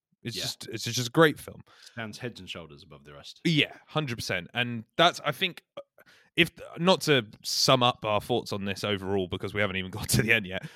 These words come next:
Speaker 1: but I think that's what makes me excited about James Gunn leading this project now, because he doesn't just make, "Oh, that's good for a comic book film." He just makes good films.
Speaker 2: Yeah.
Speaker 1: He just writes good stuff. And for him to be leading this project is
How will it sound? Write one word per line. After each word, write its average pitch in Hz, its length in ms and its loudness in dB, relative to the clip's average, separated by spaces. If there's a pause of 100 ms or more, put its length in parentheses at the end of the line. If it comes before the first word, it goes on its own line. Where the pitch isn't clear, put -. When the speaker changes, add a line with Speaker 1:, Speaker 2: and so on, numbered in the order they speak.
(160)
Speaker 1:
but 143 180 4
I 131 40 2
think 185 180 6
that's 165 200 2
what 143 140 2
makes 131 200 -4
me 123 80 -6
excited 113 460 -2
about 98 220 -4
James 98 280 -4
Gunn 95 320 -2 (120)
leading 107 480 0
this 92 120 -4
project - 440 -4
now, 90 320 -12 (280)
because - 220 -4
he 143 140 -2
doesn't 156 340 4
just 123 180 -6
make, 113 240 0
"Oh, 175 140 6
that's 143 240 0
good 120 160 -4
for - 100 -8
a 101 60 -4
comic - 300 -6
book - 160 -12
film." 87 180 -8 (180)
He - 80 -4
just 170 220 6
makes 170 180 2
good 147 160 -4
films. 135 540 -4 (240)
Speaker 2:
Yeah. 85 140 -16
Speaker 1:
He 127 80 -6 (200)
just - 320 4
writes 143 320 0
good 120 220 -8
stuff. - 500 -6 (340)
And 127 140 -6
for 143 140 2
him 170 240 2
to 160 100 -6
be 135 120 -2
leading 120 420 -4
this 107 120 -8
project - 760 -8 (440)
is 113 400 -2